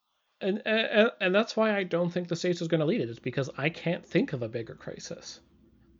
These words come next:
than, than what Cambridge Analytica was. There's been ca-, you know, swatting is one that, uh,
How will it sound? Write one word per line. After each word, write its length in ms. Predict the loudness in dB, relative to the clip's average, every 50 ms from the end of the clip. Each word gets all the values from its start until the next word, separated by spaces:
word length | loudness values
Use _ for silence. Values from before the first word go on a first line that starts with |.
| -10 -6
than, 420 | -2 0 0 0 0 -2 -6 -6 -4 -4
than 160 | -2 -2 -2
what 140 | -4 -6 -6
Cambridge 360 | -6 -4 -4 -2 -2 -2 -4
Analytica 580 | -4 -4 -4 -4 -6 -6 -8 -10 -8 -6 -6 -6
was. 420 | -6 -8 -10 -12 -12 -12 -14 -16 _ _ _ _ _ _ _ _ _ _ _
There's 600 | 2 2 4 4 4 4 2 2 2 2 0 -4
been 420 | -6 -8 -6 2 6 6 6 6 6
ca-, 220 | 4 2 2 2
you 120 | 2 2
know, 180 | 2 2 2 0
swatting 600 | -4 -2 4 6 8 8 8 6 4 0 -2 -4
is 260 | -2 0 0 0 2
one 200 | 2 0 2 2
that, 120 | 0 0 0
uh, 100 | -2